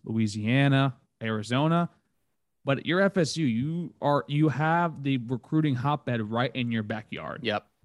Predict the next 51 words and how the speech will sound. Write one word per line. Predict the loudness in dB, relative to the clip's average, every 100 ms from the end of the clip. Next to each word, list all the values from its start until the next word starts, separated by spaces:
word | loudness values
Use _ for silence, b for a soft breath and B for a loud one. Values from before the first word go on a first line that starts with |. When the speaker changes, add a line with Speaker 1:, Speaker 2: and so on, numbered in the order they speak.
| -2
Speaker 1:
Basically, | 0 0 0 2
your | 4 2
three-star | 0 0 0 0 0
kids, | 2 0 0
like, | -4 -4
are | -2 -2
down | 0 -2 0
here | 2 4
would | 4 4
be | 2
five, | 2 0 0 0
four, | -2 -2
five-star | -2 -2 -2 -2
kids | -4 -4
in |
other | -4
states | -4 -10 -14 -16 _ _ _ _
because | -6 0 0
of | 2
who | 2
they | 2
play | 0 -2
against. | -2 -6 -12 -8
Like, | -4
Omar | 0 2 2
Graham | 2 0 2
Junior | 2 2
is | 2
gonna | 0
be | 0
a |
stud. | -2 -4 -6
He's | -4
a | -2
lower | 2 2 2
three-star, | 0 -2 0 2 2
and | 4
we |
already | 2 0
can | -2
see | -2
he's, | 0
he, | 0 -2 -4
he | -8 -4
most | 0 0
likely |
is | 0
gonna | 0
be | -2 -4
a |
hit. | -6 -10